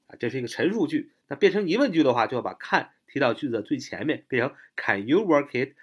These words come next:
so that we get free tickets?” 你能不能为我们搞些免费票？啊，第二个词would have，啊，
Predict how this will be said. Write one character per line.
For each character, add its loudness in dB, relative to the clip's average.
so 4
that 0
we -6
get -2
free -4
tickets?” -2
你 -6
能 2
不 0
能 0
为 2
我 -2
们 -4
搞 -4
些 -6
免 -10
费 -2
票？ -4
啊， -12
第 2
二 4
个 -4
词 -8
would 0
have， -2
啊， -20